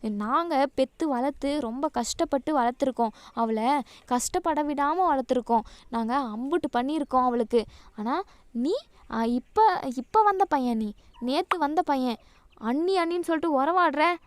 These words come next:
இதுக்கப்புறம் நிலாவை அண்ணின்னு சொன்னேன், வாயில உடைச்சிருவேன்" அப்படின்னு சொல்லி த-, நம்ம, அ, சோ-, சாரி, நம்ம பல்லவனை வந்து பயங்கரமா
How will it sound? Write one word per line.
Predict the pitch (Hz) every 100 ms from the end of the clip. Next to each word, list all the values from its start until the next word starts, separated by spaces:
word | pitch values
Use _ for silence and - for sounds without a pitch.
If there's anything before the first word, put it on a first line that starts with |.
| _ -
இதுக்கப்புறம் | 233 - 254 320 359
நிலாவை | 277 233 269 320 269
அண்ணின்னு | 254 339
சொன்னேன், | 339 294 285 302
வாயில | 262 226 254 330 320 277
உடைச்சிருவேன்" | 247 254 233 -
அப்படின்னு | - - 226
சொல்லி | 233 233 240 -
த-, | 214
நம்ம, | 208 202 208 269 311 - - 254
அ, | 247 226 214 - _ - - - _ _ _ - 294
சோ-, | 302 - 226
சாரி, | - 226 214
நம்ம | 226 226 214
பல்லவனை | 220 277 392 330
வந்து | 254 294 202
பயங்கரமா | 220 311 277